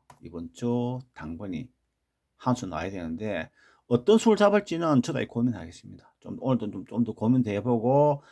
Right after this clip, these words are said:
내일, 오늘 밤에 최종 한 수를 결정해가지고, 내일, 어, 몰빵 반자동으로 한번 도전해 보도록 하겠습니다.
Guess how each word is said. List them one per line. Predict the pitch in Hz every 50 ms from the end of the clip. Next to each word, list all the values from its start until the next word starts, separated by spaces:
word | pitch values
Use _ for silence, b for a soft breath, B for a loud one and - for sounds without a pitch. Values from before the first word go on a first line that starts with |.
| b b b b b b
내일, | 113 135 120 - - - _ _ _ _ _ _ _ _ _ -
오늘 | 123 127 117 110 -
밤에 | - - 127 139 143 135 135 127 127 131 - _ _
최종 | - - - 117 - 127 123 117
한 | - - 151 143
수를 | 143 - 107 98 92 -
결정해가지고, | - 117 - - 120 104 107 107 110 117 117 123 113 110 123 131 139 143 151 156 151 147 b b b b b b b b _
내일, | 98 95 104 98 92 98 104 117 117 120 -
어, | - - 76 76 73 76 78 87
몰빵 | 92 107 117 113 - _ - 120 120 120 120 120 120 120 120 120 120 - _ _ _ _ _ _ _ _ _
반자동으로 | - 110 104 92 117 113 117 123 120 104 92 92 101 101 98 87 80 73 - _
한번 | - 76 82 80 82 80 -
도전해 | _ - - - 92 90 92 98 95 85
보도록 | - - 78 73 - 85 76 73 -
하겠습니다. | - 62 65 - - - 80 67 - - - 90 92 104 117 127 139